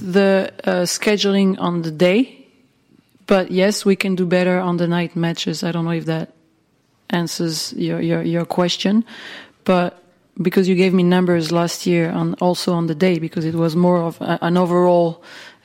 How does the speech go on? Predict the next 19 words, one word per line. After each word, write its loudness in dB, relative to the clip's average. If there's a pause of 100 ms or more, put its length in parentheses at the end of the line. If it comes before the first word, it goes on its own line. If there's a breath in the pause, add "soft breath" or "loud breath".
(160)
kind 0
of -4
a -4
statement -2
or, -2
or -6
facts -6
that -8
you 0
were, -2
you -2
were -2
giving -2
me -2
last -6
year. 2 (720 loud breath)
My 2
point 2 (120)
is 2